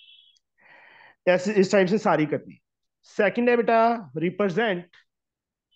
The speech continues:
पिक्टोरियली। हाँ जी, पिक्टोरियली मतलब पिक्चर में रिप्रेजेंट करना है। किसको?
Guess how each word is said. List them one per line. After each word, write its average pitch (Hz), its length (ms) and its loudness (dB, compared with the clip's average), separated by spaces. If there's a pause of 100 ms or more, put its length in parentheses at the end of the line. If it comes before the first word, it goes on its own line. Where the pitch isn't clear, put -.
(3000)
पिक्टोरियली। 185 720 -6 (1300)
हाँ 160 140 -4
जी, - 280 -12 (720)
पिक्टोरियली 196 480 2
मतलब 220 340 0
पिक्चर 220 280 0
में 202 100 0
रिप्रेजेंट 175 400 0
करना 151 200 -2
है। 156 60 -2
किसको? 214 600 -4